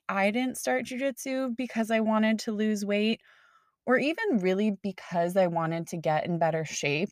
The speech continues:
although being physically fit is something that's always been important to me. Even though I didn't start with those reasons,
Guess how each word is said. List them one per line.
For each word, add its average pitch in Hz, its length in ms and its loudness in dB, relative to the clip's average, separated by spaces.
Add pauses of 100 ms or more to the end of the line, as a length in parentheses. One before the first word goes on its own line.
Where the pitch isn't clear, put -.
(140)
although 165 840 4 (280)
being 175 300 2
physically 156 480 0
fit 156 400 4
is 160 120 -4
something 160 380 -2
that's 160 220 -4
always 156 260 2
been 165 180 -2
important 151 560 -2
to - 120 0
me. 254 240 2 (640)
Even 277 280 4
though 311 100 4
I 311 80 4
didn't 233 240 4
start 170 300 6
with 180 120 -4
those 175 300 0
reasons, 160 640 -2